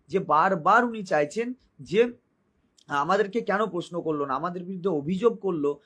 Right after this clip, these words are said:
অথচ আমাদের বিরুদ্ধে কেন কোনো প্রশ্ন, আমাদের প্রশ্নর কেন ইয়ে করা হলো না। আমরা তো চাইছিলাম প্রশ্নগুলোর উত্তর দিতে,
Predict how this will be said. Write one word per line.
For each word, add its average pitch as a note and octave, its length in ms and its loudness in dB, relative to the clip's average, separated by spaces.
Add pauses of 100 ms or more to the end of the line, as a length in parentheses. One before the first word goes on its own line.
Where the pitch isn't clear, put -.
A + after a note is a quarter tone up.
(140)
অথচ F#3+ 280 -6
আমাদের F#3+ 300 -4
বিরুদ্ধে F#3+ 280 -6
কেন G3 260 -4
কোনো F#3+ 200 -6
প্রশ্ন, E3+ 280 -10
আমাদের F#3 320 -4
প্রশ্নর G3 480 -8
কেন F3+ 200 -4 (300)
ইয়ে E3+ 160 0
করা C3 220 4
হলো G2 240 -6
না। E2+ 160 -14 (220)
আমরা F#3 240 2
তো G#3 120 -6
চাইছিলাম G#3 540 2
প্রশ্নগুলোর E3+ 460 -2
উত্তর A#2+ 200 -8
দিতে, G2+ 320 -10